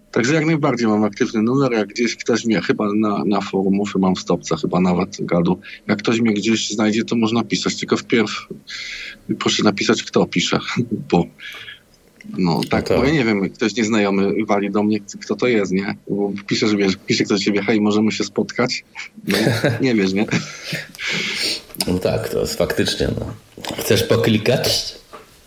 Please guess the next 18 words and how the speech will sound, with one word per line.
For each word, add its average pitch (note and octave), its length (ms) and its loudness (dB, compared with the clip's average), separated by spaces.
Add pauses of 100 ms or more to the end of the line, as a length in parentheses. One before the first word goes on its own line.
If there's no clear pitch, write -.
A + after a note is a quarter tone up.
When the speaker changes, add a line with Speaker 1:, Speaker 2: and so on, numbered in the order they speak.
Speaker 1:
<laughs> - 340 -2
Tak G#2+ 240 2
jest. G2+ 300 0 (1800)
Speaker 2:
E, - 60 0 (720)
no D#3 200 0
dobrze, G#2 580 0 (200)
no A#2 160 0
to C#3 120 0
mamy C3 240 0
to C3 500 0
i C#3+ 140 0
wyszło C3+ 880 0
jedenasty B2 460 0
numer, B2 320 2
y, G#2+ 720 -2
Amiga A2 320 0
N B2 260 0
G G#2+ 280 -2